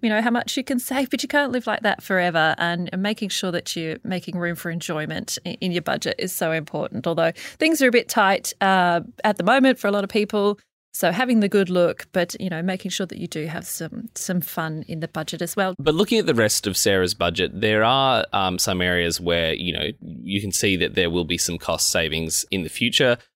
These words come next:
Speaker 2: As she mentioned, uh, she has a sixteen-year-old, uh, daughter at the moment. She shows on her budget that her school costs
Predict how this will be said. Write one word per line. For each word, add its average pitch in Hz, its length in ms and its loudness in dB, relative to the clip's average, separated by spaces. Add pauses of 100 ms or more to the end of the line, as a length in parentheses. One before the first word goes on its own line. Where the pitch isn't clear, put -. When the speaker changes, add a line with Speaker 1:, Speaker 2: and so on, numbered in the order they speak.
(160)
Speaker 2:
As 104 100 0
she - 140 2
mentioned, 95 480 0
uh, 85 180 -2
she - 160 -2
has 90 220 -8
a 80 100 0
sixteen-year-old, 85 800 -2
uh, 85 280 -4
daughter 127 280 2
at 127 100 0
the 123 80 2
moment. 107 400 2 (120)
She - 180 -4
shows 98 340 2
on 87 120 -2
her 85 80 0
budget 98 480 0
that 85 160 0
her 82 420 -2 (140)
school - 260 2
costs - 400 0